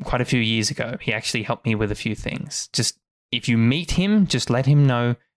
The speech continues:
that Tia sent you. Uh, stare at him with a blank expression after saying it. He'll know exactly who you're talking about. So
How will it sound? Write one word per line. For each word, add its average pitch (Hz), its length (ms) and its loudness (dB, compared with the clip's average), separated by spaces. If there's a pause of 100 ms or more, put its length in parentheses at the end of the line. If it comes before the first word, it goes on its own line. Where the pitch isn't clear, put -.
(120)
that - 280 -6
Tia 139 540 0 (300)
sent 165 360 -2
you. 214 260 4 (560)
Uh, 104 300 -4
stare 147 300 -2
at 156 60 0
him 160 120 2
with 156 120 2
a 143 40 0
blank 139 340 -4
expression 135 520 0
after 117 280 -2
saying 160 380 0
it. 170 200 -2 (340)
He'll 117 340 2 (240)
know 104 100 0
exactly 101 440 -4
who 104 80 0
you're - 120 -2
talking - 300 -6
about. - 240 -8 (380)
So 120 420 0